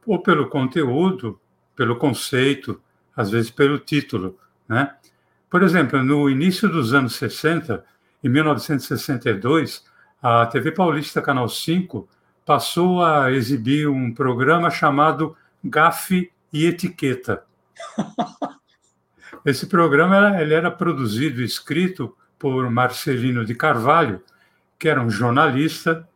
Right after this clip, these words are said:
escritor, colunista social, especialista em etiqueta. Ele tinha, inclusive, um livro que foi lançado, que era o Guia, eh, da, das Boas Maneiras,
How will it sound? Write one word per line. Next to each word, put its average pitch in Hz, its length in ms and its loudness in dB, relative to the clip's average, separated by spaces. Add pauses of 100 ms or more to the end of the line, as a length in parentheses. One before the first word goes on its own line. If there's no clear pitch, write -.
escritor, 147 800 0 (360)
colunista 120 640 2
social, 139 640 0
especialista 165 1040 -2 (300)
em 139 140 2
etiqueta. 139 680 -4 (540)
Ele 185 160 4
tinha, 226 180 4
inclusive, 170 640 2
um 214 140 2
livro 170 460 -2 (200)
que - 100 -10
foi 123 200 -2
lançado, 156 640 2 (360)
que 175 120 -2
era 175 280 2
o 185 160 2
Guia, 147 540 0 (680)
eh, 127 220 2
da, 135 460 0
das 123 360 0
Boas 139 300 2
Maneiras, 131 760 -2